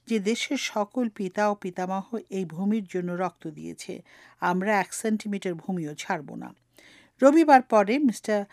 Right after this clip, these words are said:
ইয়াতসেনিয়ুক ঘোষণা করেন যে ক্রাইমিয়াকে কেন্দ্র করে রাশিয়ার সঙ্গে যে অচল অবস্থা, তা নিয়ে উচ্চ পর্যায়ের আলোচনার জন্য তিনি এ সপ্তাহে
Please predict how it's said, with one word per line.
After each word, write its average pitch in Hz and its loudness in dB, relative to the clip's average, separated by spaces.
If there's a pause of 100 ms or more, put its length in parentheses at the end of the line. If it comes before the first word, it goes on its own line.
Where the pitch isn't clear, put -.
(380)
ইয়াতসেনিয়ুক 196 0
ঘোষণা 214 0
করেন 196 2
যে 262 2
ক্রাইমিয়াকে 233 2
কেন্দ্র 202 -4
করে 208 -2 (380)
রাশিয়ার 208 4
সঙ্গে 233 -2
যে 214 0
অচল 190 -2
অবস্থা, 196 -6
তা 190 -2
নিয়ে 214 -2
উচ্চ 208 -6
পর্যায়ের 190 -4
আলোচনার 185 -6
জন্য 208 -4
তিনি 208 -6
এ 226 -4
সপ্তাহে 190 -8